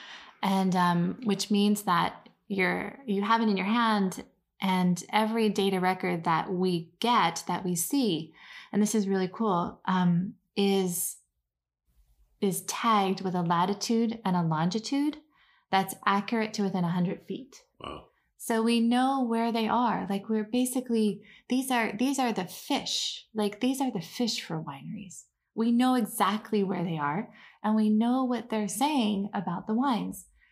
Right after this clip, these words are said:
Speaker 1: So we were able to say, "Okay, look, so here is how consumers in this neighborhood in Lower Manhattan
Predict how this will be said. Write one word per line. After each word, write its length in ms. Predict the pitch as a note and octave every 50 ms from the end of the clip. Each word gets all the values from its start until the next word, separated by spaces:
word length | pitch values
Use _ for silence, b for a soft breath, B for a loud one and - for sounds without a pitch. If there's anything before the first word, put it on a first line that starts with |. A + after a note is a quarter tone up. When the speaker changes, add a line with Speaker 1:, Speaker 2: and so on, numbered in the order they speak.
| _ _ _
Speaker 1:
So 200 | - - A#3+ A#3+
we 120 | A#3+ B3+ B3+
were 100 | B3+ -
able 300 | - B3+ B3+ B3 B3+ A#3+
to 100 | A#3+ A3
say, 200 | - A3 G#3+ G#3
"Okay, 240 | G#3 G#3 A3 G#3 G3
look, 240 | G3+ F#3+ F#3+ - -
so 240 | - A3+ G3+ G3
here 480 | G3 G3 - - C4+ C4+ D4 D4 D4 C4+
is 240 | - A3 G#3+ G#3 - - -
how 480 | F#3 F3+ F3 F3 E3+ E3+ F3+ F3 - _ _ _ _ _ _ _ _ _ _ _ _
consumers 760 | - A3+ G#3 F#3 G3+ - B3 B3 B3 B3 A#3+ A#3 A#3 G#3+ -
in 340 | - - G3+ F#3+ F#3 F#3 F#3
this 420 | G3 A3 B3 B3+ B3 - - -
neighborhood 840 | - G3 G3 G3+ G3+ G#3+ G#3 G#3 F#3+ E3 E3 E3 D#3 D#3 E3 E3 - - -
in 500 | F#3 F#3 F3+ F3 F3 E3+ F3 F3+ - F#3
Lower 280 | F#3 G3+ A3+ A#3 A3+
Manhattan 720 | G#3+ G3+ F#3+ F3+ E3+ E3 E3+ E3+ - - - B2 G3 F#3